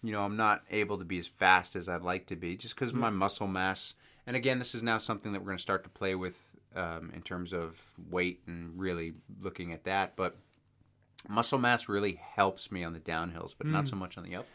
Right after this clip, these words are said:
Speaker 2: Yep. Fair
Speaker 1: Yeah.
Speaker 2: enough.
Speaker 1: Yeah.
Speaker 2: Yeah. <clears throat> So how, so of the twenty, um,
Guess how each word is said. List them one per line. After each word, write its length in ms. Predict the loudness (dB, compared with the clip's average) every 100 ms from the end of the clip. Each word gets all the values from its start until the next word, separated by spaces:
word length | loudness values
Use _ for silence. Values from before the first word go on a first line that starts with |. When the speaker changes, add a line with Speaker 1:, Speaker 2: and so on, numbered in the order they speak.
| -10 0
Speaker 2:
Yep. 300 | 2 0 -4 -20 _ _ _
Fair 100 | -4
Speaker 1:
Yeah. 40 | -2
Speaker 2:
enough. 300 | -4 -8 -10
Speaker 1:
Yeah. 180 | -6 -6 -8 -8
Speaker 2:
Yeah. 240 | -6 -6 -8 -14 -20 -20 -4
<clears throat> 240 | 0 2 0 0
So 120 | 4
how, 220 | 6 4
so 160 | 2 0
of 220 | 2 2
the 80 | 0
twenty, 500 | -2 -2 0 -2 -4
um, 560 | -4 -4 -4 -6 -10